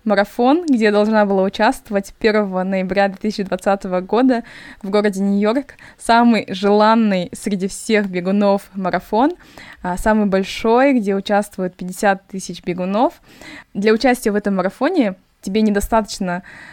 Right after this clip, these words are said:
просто заплатить за него и тем самым регистрироваться, тебе нужно еще выиграть лотерею. И у меня есть знакомые, которые много лет подряд уже участвуют в лотерее и не выигрывают.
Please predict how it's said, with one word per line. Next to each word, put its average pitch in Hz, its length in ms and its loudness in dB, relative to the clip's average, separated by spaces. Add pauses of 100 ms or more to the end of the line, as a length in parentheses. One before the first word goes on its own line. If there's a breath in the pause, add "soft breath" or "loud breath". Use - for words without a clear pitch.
(220 loud breath)
просто 214 320 -2
заплатить 190 420 0
за 214 100 -2
него 175 480 -4 (340 loud breath)
и 180 540 -2
тем 190 100 -6
самым 180 340 -4
регистрироваться, 214 800 -4
тебе 185 300 -4
нужно 202 300 -4
еще 180 180 -8
выиграть 180 440 -4
лотерею. 185 560 -4 (400 loud breath)
И 196 280 0
у 196 80 -4
меня 208 300 2
есть 202 260 0
знакомые, 190 480 0
которые 185 600 -2 (720)
много 214 380 2
лет 185 200 0
подряд 196 360 0
уже 180 140 -4
участвуют 175 460 -4
в - 60 -12
лотерее 202 560 -2 (640 loud breath)
и 208 480 2
не 190 160 -2
выигрывают. 180 520 -2